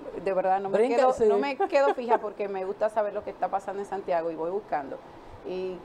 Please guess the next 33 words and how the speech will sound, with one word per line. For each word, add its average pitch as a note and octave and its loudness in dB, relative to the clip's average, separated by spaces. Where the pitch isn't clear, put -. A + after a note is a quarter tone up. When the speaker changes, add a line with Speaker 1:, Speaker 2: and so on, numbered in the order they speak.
Speaker 1:
eh, E3+ -6
creo F#3 -2
no F#3+ -4
hace G3 -6
mucho G3 -8
que G3 -6
escuché F#3 -6
a F3+ -2
Meléndez F3+ -4
decir F3+ -4
Speaker 2:
Esta F#3 4
mañana. E3+ 0
Speaker 1:
Ah, A3+ 4
lo G3+ -2
dijiste A3 -4
esta G#3+ -2
mañana F#3+ -2
Speaker 2:
Sí, C3 -2
Speaker 1:
también. F3 0
Speaker 2:
que F#3 6
Speaker 1:
Yo - 0
Speaker 2:
se A3+ 6
Speaker 1:
ven-, F#3+ 4
Speaker 2:
van, B3 6
Speaker 1:
yo A3+ 2
Speaker 2:
vienen B3 4
Speaker 1:
ven-, B3+ 0
Speaker 2:
aquí. C#4+ -6
Speaker 1:
yo A3+ 2
venía A#3 -2
en A#3+ -8
el A#3+ -6
tapón. G#3+ 0